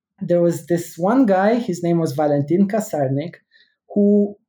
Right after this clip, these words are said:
when he was studying at the University of Massachusetts at Amherst, had created an algorithm that was writing speeches based on previous congressional debates.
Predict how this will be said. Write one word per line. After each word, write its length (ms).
when 180
he 100
was 160
studying 380
at 160
the 60
University 480
of 160
Massachusetts 1080
at 120
Amherst, 680
had 220
created 720
an 160
algorithm 760
that 240
was 280
writing 580
speeches 640
based 340
on 120
previous 340
congressional 680
debates. 540